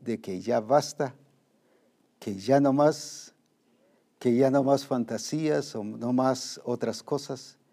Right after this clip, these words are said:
sino viviendo la realidad, porque dice que Él es verdadero,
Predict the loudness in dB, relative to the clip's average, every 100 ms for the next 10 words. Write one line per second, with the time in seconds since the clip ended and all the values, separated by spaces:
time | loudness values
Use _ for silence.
0 | _ _ _ _ _ -16 -8 -6 -6 -4
1 | 0 2 2 0 -2 -6 -8 -10 -10 0
2 | 0 0 -6 _ _ _ _ _ _ -8
3 | -2 2 2 4 4 8 8 6 6 4
4 | 4 2 2 2 0